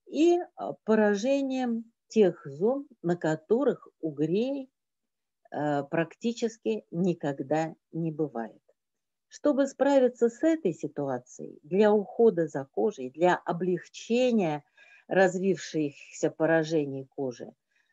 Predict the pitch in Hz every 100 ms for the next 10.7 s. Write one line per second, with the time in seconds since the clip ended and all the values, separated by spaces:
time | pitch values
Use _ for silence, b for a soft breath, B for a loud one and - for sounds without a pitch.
0 | - 175 208 - 226 - 339 320 240 208
1 | - 269 240 - 196 - 180 - - 285
2 | 285 269 247 247 _ _ _ _ _ _
3 | _ _ _ _ _ _ _ _ _ _
4 | _ _ _ _ _ _ - 254 240 233
5 | 247 254 262 226 180 - 190 - 240 220
6 | 240 247 262 226 156 135 117 - b b
7 | b 170 202 190 208 226 196 - 170 170
8 | - 202 190 185 226 277 269 240 - 180
9 | 190 190 190 214 196 - 151 - - 175
10 | 170 196 233 226 226 226